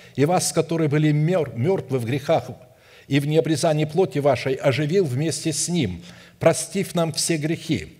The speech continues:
истребив учением бывшее о нас рукописание, которое было против нас. И он взял его от среды и пригвоздил ко кресту, отняв силы у начальств и властей,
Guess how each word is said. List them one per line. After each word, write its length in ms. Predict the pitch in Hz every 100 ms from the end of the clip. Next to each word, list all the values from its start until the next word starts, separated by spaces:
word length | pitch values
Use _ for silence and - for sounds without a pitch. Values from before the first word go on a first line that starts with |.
| - - -
истребив 500 | 165 - 175 185 175
учением 500 | 180 - 180 180 175
бывшее 380 | 156 - - 160
о 40 |
нас 220 | 160 156
рукописание, 640 | 156 156 156 151 175 165 156
которое 360 | 160 156 160
было 220 | 147 156 151
против 440 | 156 151 156 147
нас. 400 | 160 - - - - - -
И 100 | 156
он 160 | 160
взял 300 | 117 139 185
его 220 | 180 175
от 80 | 175
среды 320 | - 170 156
и 240 | 175 180 214
пригвоздил 640 | - 165 139 156 110 160
ко 140 | 156 -
кресту, 560 | 151 147 - 147 - - -
отняв 400 | 147 151 156 -
силы 480 | - 170 147 123 -
у 80 | 147
начальств 560 | 139 - 143 139 -
и 60 | 135
властей, 580 | 120 117 - 175 147